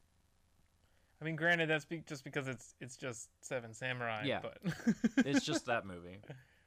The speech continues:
Speaker 1: I know. I, I really like The Incredibles, but I don't, like, I, I feel like other people love it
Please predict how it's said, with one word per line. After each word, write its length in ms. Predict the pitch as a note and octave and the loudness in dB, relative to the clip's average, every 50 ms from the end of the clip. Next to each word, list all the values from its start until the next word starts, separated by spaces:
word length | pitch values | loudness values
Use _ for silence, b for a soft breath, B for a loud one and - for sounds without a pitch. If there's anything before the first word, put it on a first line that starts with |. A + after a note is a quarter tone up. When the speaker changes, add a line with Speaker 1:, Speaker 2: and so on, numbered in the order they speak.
| b b b b b b b b b b b b b b b b b b b _ _ | b b b b b b b b b b b b b b b b b b b _ _
Speaker 1:
I 120 | - D#3+ F3 | 4 4 4
know. 320 | F3+ F#3 F#3+ G#3+ A#3 - - B B B B B B B B B B B B B B B B B B _ _ _ _ _ _ _ _ _ _ _ _ _ _ _ _ _ _ _ _ | 4 4 2 2 0 -2 -6 B B B B B B B B B B B B B B B B B B _ _ _ _ _ _ _ _ _ _ _ _ _ _ _ _ _ _ _ _
I, 140 | D#3 D3+ D3+ C#3+ D#3 - | 0 0 0 0 -4 -4
I 120 | - F3+ F#3 | 0 2 2
really 360 | F#3 F3 G#3+ B3 C#4+ E4 E4 | 2 2 0 0 0 0 0
like 240 | B3+ A#3+ A#3+ A3 - | 2 2 0 0 -4
The 60 | G#3+ F#3+ F3+ | -6 -6 -6
Incredibles, 840 | E3+ D#3 - E3 D#3 D3 D3 C3+ C3 B2 A#2+ A#2+ A#2+ A#2+ - - - _ - | -6 -4 0 2 2 2 2 2 0 0 -2 -2 -4 -8 -10 -16 -20 _ -14
but 180 | C#3+ B2 C#3 C3+ | -6 -2 2 4
I 80 | C3+ C#3 | 4 2
don't, 420 | C3 C3 D3 C#3 C#3+ D3+ D#3+ D#3 - _ _ _ _ _ _ _ _ _ _ _ D#3+ | 2 2 2 2 2 2 0 -2 -4 _ _ _ _ _ _ _ _ _ _ _ -6
like, 320 | D3 C#3 C3+ B2+ B2 A#2+ - - - _ _ b b b b b b b b _ _ _ _ _ _ _ _ _ _ _ _ _ _ _ _ _ _ _ _ _ _ _ _ _ _ _ _ _ | -4 0 0 0 -2 -2 -6 -14 -20 _ _ b b b b b b b b _ _ _ _ _ _ _ _ _ _ _ _ _ _ _ _ _ _ _ _ _ _ _ _ _ _ _ _ _
I, 100 | - C3 C3 - - _ B B B B B B B B B - | -6 -6 -6 -8 -12 _ B B B B B B B B B -8
I 80 | D3+ C3 | -8 -6
feel 220 | - - A#3 A#3+ | -4 0 0 2
like 180 | B3 A#3 - D3 | 2 2 2 2
other 220 | D#3+ C#3+ C#3+ E3+ E3 | 4 4 4 4 2
people 400 | - F3+ E3+ - F3+ E3+ D3 B2 | 0 -4 -4 -2 -2 0 0 0
love 300 | A#2 A#2+ B2 C3 C#3+ D#3+ | 0 2 2 2 2 2
it 240 | F#3 F#3+ G#3 A3+ | 2 0 0 -2